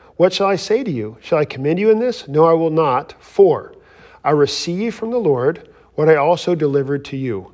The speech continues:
That's what stewards do. "I received it from him. I'm passing it on to you." That's the teaching. That's the, that's the, that's really the continued role of the church. Receive from the Lord, pass it on.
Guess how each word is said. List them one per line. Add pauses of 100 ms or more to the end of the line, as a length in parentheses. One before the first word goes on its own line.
(100)
That's
what
stewards
do. (1080)
"I
received
it
from
him. (480)
I'm
passing
it
on
to
you." (420)
That's
the
teaching.
That's
the,
that's
the,
that's
really
the
continued
role
of
the
church. (280)
Receive
from
the
Lord, (540)
pass
it
on.